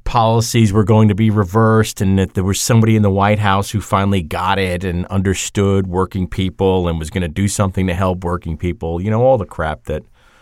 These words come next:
people fell for. Um, the folks that all those articles were written about, the ones who experienced quote-unquote loss of status, those people. And,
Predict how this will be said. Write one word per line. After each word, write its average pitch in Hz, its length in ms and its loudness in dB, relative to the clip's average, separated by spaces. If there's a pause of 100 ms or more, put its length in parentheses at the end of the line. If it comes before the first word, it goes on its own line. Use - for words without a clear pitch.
(760)
people 85 340 -4
fell 85 320 0
for. 87 480 0 (500)
Um, 80 520 -8 (180)
the 90 240 -2 (500)
folks - 540 0
that 98 220 2
all 110 180 2
those 110 180 2
articles 120 440 4
were 107 100 0
written 113 220 0
about, 110 320 2
the 110 60 2
ones 113 360 4
who 107 240 4
experienced 107 720 0
quote-unquote 104 580 0
loss 101 580 0 (460)
of 90 160 0
status, 107 920 0
those 117 280 2
people. 85 560 -4
And, 87 240 0